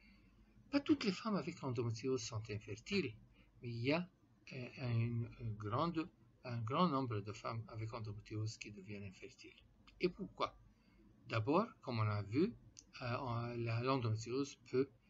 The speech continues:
être la cause des adhérences pelviennes, euh, qui empêchent, euh, le, la trompe de bien collecter les ovocytes, euh, pendant le temps d'ovulation. Euh, les femmes avec endométriose, euh,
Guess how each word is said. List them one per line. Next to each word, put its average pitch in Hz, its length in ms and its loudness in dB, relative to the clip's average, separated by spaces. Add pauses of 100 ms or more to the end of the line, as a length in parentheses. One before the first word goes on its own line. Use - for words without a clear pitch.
(160)
être 110 220 -8
la 110 120 -2
cause 123 280 -4
des 107 220 -2
adhérences 110 400 4
pelviennes, 117 560 -2 (360)
euh, - 120 -6
qui - 180 -4
empêchent, 156 600 2 (460)
euh, 120 280 0 (120)
le, 120 640 0
la 127 100 4
trompe 117 480 -4 (420)
de 123 540 2
bien 123 260 -2 (100)
collecter 110 600 -4 (120)
les 117 280 0
ovocytes, 113 560 -6 (240)
euh, 113 240 -8
pendant 120 240 -2
le 113 120 0
temps 117 180 -4
d'ovulation. 120 600 -2 (1400)
Euh, 127 240 2 (460)
les 113 160 -4
femmes 269 340 4
avec 170 240 2
endométriose, 113 800 -4 (720)
euh, 127 120 -4